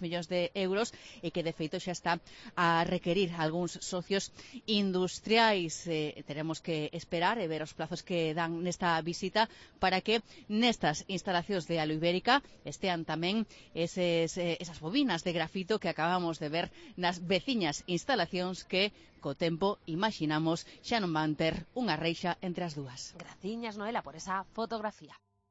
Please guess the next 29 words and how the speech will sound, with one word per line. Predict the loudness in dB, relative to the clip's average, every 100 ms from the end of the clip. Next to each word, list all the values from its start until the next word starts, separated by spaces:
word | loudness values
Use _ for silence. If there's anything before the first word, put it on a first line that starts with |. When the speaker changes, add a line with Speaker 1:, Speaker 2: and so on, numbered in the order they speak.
| _ _ _ 0
Speaker 2:
Hoxe, | 0 0 0 0 2
eh, | 2 2
preséntanse | 0 -2 0 0 2 0 2 2 2
os |
datos | 0 2 0 2
de | 0 2
donación | 0 -2 -2 0 0 0
de | 0
órganos | 2 2 2 0 -2
en | -2
Galicia | 0 0 -2 -2 0 0 0
no | -2
ano | 0
dous | -2 -2
mil | -4 -2
vinte | -2 -2
e | -4
tres, | -6 -6
ese | -2 0
balance. | 2 2 2 0 -8 -12 -14 -14 -14 -16 -4
O | 0
que | 0
sabemos, | 0 0 0 2
ademais, | 2 2 0 0
é | -2
que | 2 0 2
o |
doante | 2 2 2 0
medio | 0 0 0 2 0